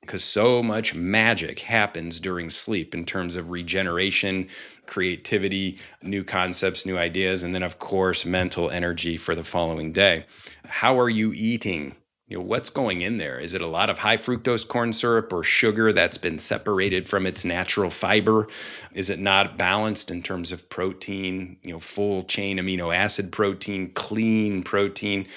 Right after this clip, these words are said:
and, and healthy fats like the omega fats? And are you moving? You know, your body needs to move. Your lymph system has to circulate blood and have, uh,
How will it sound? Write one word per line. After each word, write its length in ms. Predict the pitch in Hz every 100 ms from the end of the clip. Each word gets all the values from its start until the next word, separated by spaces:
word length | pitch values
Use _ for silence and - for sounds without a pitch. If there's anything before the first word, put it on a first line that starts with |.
| - -
and, 300 | - 92 85
and 160 | - 85
healthy 340 | 117 113 113
fats 500 | 110 87 90 98 -
like 200 | 101 -
the 100 | 101
omega 460 | 101 95 95 95 95
fats? 680 | - 95 95 98 - - -
And 300 | 87 87 90 - -
are 220 | 104 113
you 260 | 107 117
moving? 1040 | 113 101 107 120 180 190 135 85 62 60 -
You 80 | -
know, 80 | 107
your 220 | 101 135
body 580 | 151 90 92 123 147 82
needs 320 | 92 117 110
to 100 | -
move. 480 | 90 98 151 135 73
Your 100 | 123
lymph 240 | 123 151
system 440 | - 87 - 90 90
has 440 | - - 123 143 -
to 260 | - 139 113 - - -
circulate 800 | - - 131 131 131 113 98 92
blood 340 | - 104 131 135
and 160 | 78
have, 720 | 80 - 110 104 98 92 - -
uh, 420 | - 95 87 82